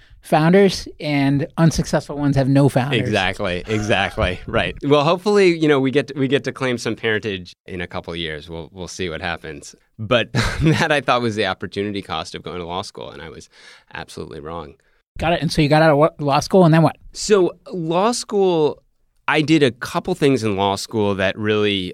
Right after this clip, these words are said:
Speaker 2: focused my interest in helping clean tech companies thrive. So I spent some time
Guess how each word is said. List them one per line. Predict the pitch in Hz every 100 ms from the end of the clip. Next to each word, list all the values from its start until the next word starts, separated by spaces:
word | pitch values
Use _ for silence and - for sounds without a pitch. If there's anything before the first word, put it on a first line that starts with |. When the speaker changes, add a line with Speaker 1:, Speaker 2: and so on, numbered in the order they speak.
| -
Speaker 2:
focused | - - 117 110 101 -
my | 107 92 85
interest | 95 87 98 90 - - -
in | 98 90 87 78 _ _ _ _ -
helping | 113 - 95
clean | - 98 92
tech | - 80 - - _ _
companies | - 107 90 90 80 82 - _ _ _ _
thrive. | 90 69 64 - _ - - _
So | - 117
I | 113 110
spent | - 127 120
some | 127
time | - 120 113 110